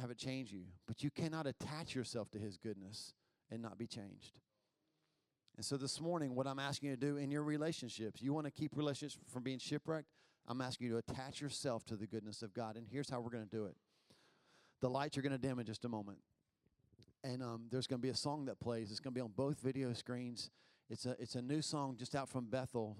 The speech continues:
Um, some of you know it by heart 'cause we've listened to it on repeat for <laughs> so long now, the last couple weeks. Um, but it just talks about the goodness of God. And I wanna give you some space to attach your soul to his goodness. And then as the song comes to an end, the,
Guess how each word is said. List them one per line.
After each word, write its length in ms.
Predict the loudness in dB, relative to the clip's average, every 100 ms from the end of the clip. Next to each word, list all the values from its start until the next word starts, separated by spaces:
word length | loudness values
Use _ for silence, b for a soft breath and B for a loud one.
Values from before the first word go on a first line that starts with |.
| -8
Um, 200 | -8 -6
some 200 | -4 0
of 100 | 2
you 140 | 2 2
know 180 | 4 2
it 60 |
by 100 | 2
heart 240 | 2 2 0
'cause 120 | 0
we've 200 | 0 0
listened 260 | -2 -2 2
to 140 | 2
it 100 | 2
on 120 | 0
repeat 420 | 0 0 2 -2 -2
for 140 | 2
<laughs> 0 |
so 220 | 4 6
long 240 | 6 2 0
now, 180 | -2
the 60 | 0
last 200 | 0 0
couple 180 | 2 4
weeks. 260 | 2 0 -8 B B B
Um, 320 | -2 0 -2 -2
but 120 | 0 0
it 100 | 2
just 200 | 0 0
talks 220 | -4 -4
about 220 | -4 -4
the 40 |
goodness 300 | -4 -4 -4
of 100 | -6
God. 380 | -4 -4 -4 -6 -10 b b b b -2
And 100 | 0
I 60 |
wanna 240 | 2 2 2
give 180 | 2 2
you 120 | 0
some 180 | 0 -2
space 760 | -2 2 2 4 2 0 -2 b b b b 0
to 160 | 2
attach 500 | 2 0 -2 -4 -2
your 120 | 0
soul 560 | 0 2 2 4 4 2
to 140 | 0
his 280 | -2 -2 -4
goodness. 600 | -4 0 0 -2 -8 -8 -6
And 140 | 0
then 240 | 2 0 0
as 260 | -2 -2 -6 B _
the 60 | -4
song 260 | 0 2
comes 200 | 2 0 0
to 100 | 0
an 80 |
end, 260 | 2 0
the, 80 | 2